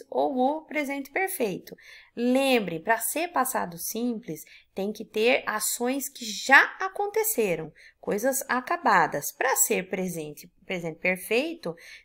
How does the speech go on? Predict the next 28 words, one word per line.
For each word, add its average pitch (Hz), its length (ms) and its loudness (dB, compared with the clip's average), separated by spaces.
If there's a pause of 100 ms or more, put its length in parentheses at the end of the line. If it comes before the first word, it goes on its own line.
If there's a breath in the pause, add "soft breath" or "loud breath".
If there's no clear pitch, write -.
tem 202 160 -4
que 233 120 -8
ser 247 260 4
coisas 254 460 0
que 262 100 -10
começaram 175 720 -2
no 175 160 -6
tempo 170 340 -10
passado 247 640 4 (240 loud breath)
e 381 120 -4
continuam 392 680 -2
até 370 280 -2
hoje. 190 380 0 (320 soft breath)
Tá? - 140 0
Então, 262 180 2
por 311 140 4
exemplo, 254 380 2
na 233 460 6
A, - 100 -6 (240 loud breath)
vai 202 180 2
ser 202 260 0
did 220 400 -4
you 220 120 -2
see 262 640 -2
ou 311 240 2
have 262 320 4
you 277 100 -2
seen, 214 580 0